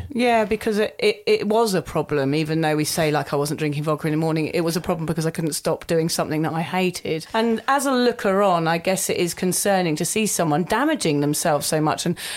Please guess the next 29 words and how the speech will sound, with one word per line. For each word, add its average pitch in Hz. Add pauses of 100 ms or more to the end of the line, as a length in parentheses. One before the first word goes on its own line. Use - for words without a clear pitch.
(180)
you 247
know, 185
I 160
used 214
to 175
sit -
in 175
my 170
bed, 202
I 170
always 170
say 220
this, 165
with 156
my 160
finger 170
on 165
my 160
pulse, 190
thinking 165
I 165
was 156
gonna 165
die. 220 (280)
It 247
must 302
have 247
been 240
quite, 233